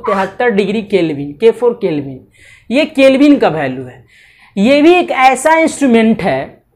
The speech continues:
जिससे क्या करते हैं हम लोग कि किसी भी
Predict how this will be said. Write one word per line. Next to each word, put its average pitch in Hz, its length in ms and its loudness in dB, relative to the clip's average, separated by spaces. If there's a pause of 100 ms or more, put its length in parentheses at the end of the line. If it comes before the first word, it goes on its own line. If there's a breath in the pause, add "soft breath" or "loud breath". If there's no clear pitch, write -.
(320)
जिससे 226 500 -4
क्या 311 220 2
करते 226 320 2
हैं 202 80 0
हम 190 180 -2
लोग 196 320 0 (1900)
कि 254 180 -8
किसी - 440 2
भी 320 200 6